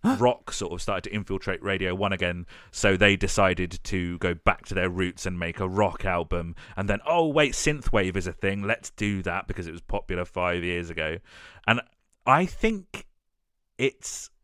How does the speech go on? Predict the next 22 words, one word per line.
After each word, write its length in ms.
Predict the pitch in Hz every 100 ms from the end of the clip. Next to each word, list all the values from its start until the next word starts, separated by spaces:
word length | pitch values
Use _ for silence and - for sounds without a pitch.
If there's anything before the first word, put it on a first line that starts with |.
| _
wearing 380 | 113 135 135 127
their 140 | 120
influence 440 | 123 127 123 127 120
on 100 | 117
their 140 | 104
sleeve, 320 | 101 - 113 131
and 60 |
I 60 | 101
don't 100 | 117
think 140 | -
they 60 | -
think 200 | 98 -
too 120 | - 87
heavily 280 | 95 98
about 200 | - -
stuff 240 | - - -
like 100 | -
that 200 | 131 123 -
or 180 | 107 95
second 280 | 104 107
guess 180 | 104 113
themselves, 460 | - 120 - 131 127